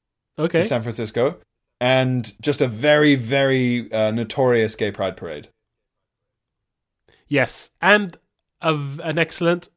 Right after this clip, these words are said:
Speaker 1: Chinatown, a legendary Chinatown,
Speaker 2: Oh, yes, of
Speaker 1: isn't it?
Speaker 2: course. Well, that's quite an audience
Speaker 1: Yeah.
Speaker 2: for you.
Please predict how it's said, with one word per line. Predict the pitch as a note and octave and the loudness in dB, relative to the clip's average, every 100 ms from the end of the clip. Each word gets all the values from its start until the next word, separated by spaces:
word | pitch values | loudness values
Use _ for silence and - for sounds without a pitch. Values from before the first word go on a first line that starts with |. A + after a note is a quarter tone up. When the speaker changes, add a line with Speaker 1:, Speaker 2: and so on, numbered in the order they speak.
| _ _ | _ _
Speaker 1:
Chinatown, | - F#3 D#3 A2 G2 | -4 -2 -2 -6 -10
a | A2 | -6
legendary | C3 - - C#3+ | -6 -6 -14 -14
Chinatown, | - A#2 D#3 | -12 -2 2
Speaker 2:
Oh, | G#3 | 4
yes, | G3+ B3 A#3+ | 4 0 -4
of | |
Speaker 1:
isn't | D#3 F#3 | -10 -12
it? | |
Speaker 2:
course. | - G#3+ B3+ B3 D3+ G2 - | -6 -2 0 0 -2 -4 -10
Well, | C#3 | -6
that's | F3+ B3 | -4 -6
quite | - D3 D3+ B2 | -4 0 0 -2
an | |
audience | A2+ E3+ C#3+ D#3+ D3+ | -2 -2 -2 -2 -6
Speaker 1:
Yeah. | |
Speaker 2:
for | F2+ | -10
you. | D#2+ | -12